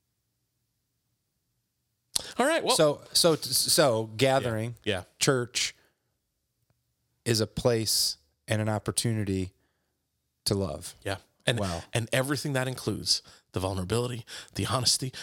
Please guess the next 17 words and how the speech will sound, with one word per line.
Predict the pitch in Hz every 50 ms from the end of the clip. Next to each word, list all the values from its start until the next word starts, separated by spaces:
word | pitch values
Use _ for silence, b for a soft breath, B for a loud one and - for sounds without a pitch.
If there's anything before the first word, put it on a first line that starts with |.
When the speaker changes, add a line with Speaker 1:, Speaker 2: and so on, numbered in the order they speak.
| B B
Speaker 1:
the | - 101
willingness | 95 95 98 104 104 101 98 -
to | - 98
be | - 101
hurt, | 104 - 135 - - - -
all | - 120 147
these | 156 147 -
things | 175 160 143
that | 147
we've | 131 123 -
talked | - 123 107 - - 107
about | - - 92 - - - _ _ _ _ _ _ -
Speaker 2:
Yeah. | 92 90 85 87 - _ -
Speaker 1:
are | - 113 104
just | 117 113 - - -
expressions | - - - - - - - 135 120 117 - - - - 104 101 107 - - - - _ _ _ _ _ _ _ _ _ _ _ _ _ _ _ _ _ -
of | - 113 101 95 -